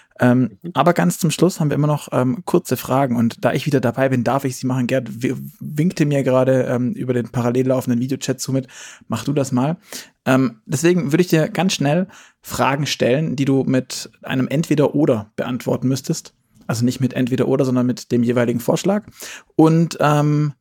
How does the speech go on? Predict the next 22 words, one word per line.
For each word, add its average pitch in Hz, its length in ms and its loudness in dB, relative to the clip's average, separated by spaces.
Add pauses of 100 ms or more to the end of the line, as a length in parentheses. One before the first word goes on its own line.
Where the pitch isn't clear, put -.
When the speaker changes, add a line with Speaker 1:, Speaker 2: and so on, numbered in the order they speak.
Speaker 1:
genau, 127 300 4
lass 135 200 2
einfach 139 220 0
deiner 135 260 2
Seele 131 200 2
freien 127 240 0
Lauf. 143 180 2
Wenn 135 160 0
es - 160 -8
eine 143 180 -2
kleine 151 260 0
Anekdote 143 420 0
gibt, - 440 0
äh, - 540 -14 (960)
darf 135 240 4
die 127 100 2
gern 117 200 2
zwischen 117 220 0
Speaker 2:
Mhm. 110 80 4
Speaker 1:
reinfallen. 107 460 -2 (560)
Also 131 220 2
Speaker 2:
Okay. 110 140 -4